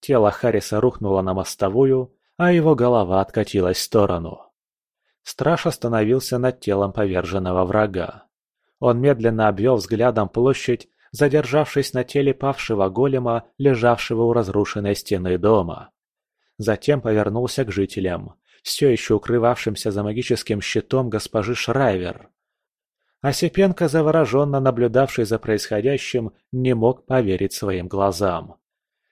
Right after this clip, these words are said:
Ещё никогда в жизни он не видел ничего подобного. Генерал Абадон!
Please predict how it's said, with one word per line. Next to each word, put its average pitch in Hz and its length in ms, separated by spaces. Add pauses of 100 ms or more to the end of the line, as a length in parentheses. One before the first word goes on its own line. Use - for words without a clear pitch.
(100)
Ещё 117 440
никогда 127 560
в 107 60
жизни 117 440
он 120 220
не 110 120
видел 120 360
ничего 135 640
подобного. 98 880 (1500)
Генерал 113 760
Абадон! 107 760